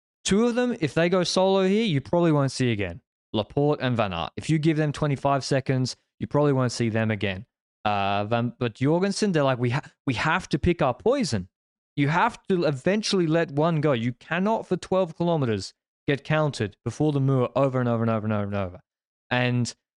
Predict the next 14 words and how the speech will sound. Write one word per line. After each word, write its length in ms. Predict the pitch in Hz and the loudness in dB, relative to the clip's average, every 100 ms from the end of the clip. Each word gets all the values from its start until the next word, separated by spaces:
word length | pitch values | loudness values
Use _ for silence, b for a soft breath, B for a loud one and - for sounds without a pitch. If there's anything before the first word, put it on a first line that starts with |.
| _ - | _ -4
I 40 | |
think 140 | 135 127 | 0 0
Van 180 | 127 | 2
Aert 200 | 143 160 | 2 0
went 240 | 143 147 135 | 0 -2 0
once. 440 | 139 147 143 - - | 0 0 -2 -6 -2
De 80 | 123 | 0
Lee 260 | 131 151 | 2 2
was 220 | 143 139 | 2 2
on 200 | 135 131 | 0 0
him. 380 | 131 139 139 135 - _ _ _ _ _ _ _ _ _ _ | 2 2 2 0 -2 _ _ _ _ _ _ _ _ _ _
I 60 | 123 | -6
think 440 | - 156 160 - | -2 0 0 0
if, 220 | 151 139 | 0 -2